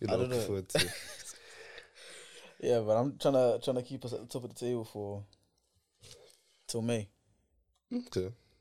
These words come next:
Speaker 2: I don't know. Do you think we can do it?
Speaker 1: Till May?
Speaker 2: No, I'm saying, do you think we can actually win the league?
Speaker 1: Nah. Nah, man.
Speaker 2: No chance.
Speaker 1: Nah. I think you guys can come set. I think you guys can get eighty points,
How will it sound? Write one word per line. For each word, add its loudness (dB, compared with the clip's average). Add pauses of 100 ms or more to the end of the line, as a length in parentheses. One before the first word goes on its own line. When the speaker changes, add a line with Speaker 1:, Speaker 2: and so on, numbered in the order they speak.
(160)
Speaker 2:
I 8
don't 8
know. 6
Do 0
you 0
think 4
we 2
can 4
do 6
it? 4 (400)
Speaker 1:
Till 4
May? 8 (340)
Speaker 2:
No, 12
I'm 12
saying, 12
do 2
you 0
think 0
we 0
can 4
actually 2
win 2
the -4
league? -6 (160)
Speaker 1:
Nah. -2 (1080)
Nah, -8
man. -12 (720)
Speaker 2:
No 10
chance. 2 (180)
Speaker 1:
Nah. -8 (920)
I 6
think 6
you 4
guys 12
can -4
come 4
set. 6 (240)
I 8
think 6
you 2
guys 10
can -6
get 2
eighty 2
points, 2